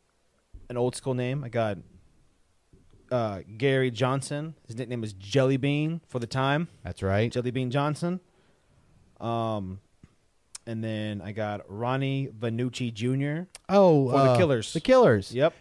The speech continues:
Speaker 2: No, man, he, we have to do the Killers song sometimes, and they're okay. I'm not a super huge fan,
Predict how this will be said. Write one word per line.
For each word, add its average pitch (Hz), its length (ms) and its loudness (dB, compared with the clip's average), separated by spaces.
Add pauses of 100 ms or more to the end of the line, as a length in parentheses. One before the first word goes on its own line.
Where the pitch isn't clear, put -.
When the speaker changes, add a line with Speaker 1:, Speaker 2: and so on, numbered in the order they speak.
Speaker 2:
No, 277 320 4
man, 202 260 4
he, 226 280 -2 (1300)
we 175 120 2
have 208 100 2
to 190 80 -8
do 190 200 4
the 175 140 2
Killers 185 400 -2
song 170 300 0
sometimes, 170 540 -2
and 160 140 -8 (100)
they're 254 200 2
okay. 147 280 2
I'm 151 80 -2
not 160 280 -6
a 69 360 -16
super 170 340 -4
huge 107 240 -6
fan, 104 260 -4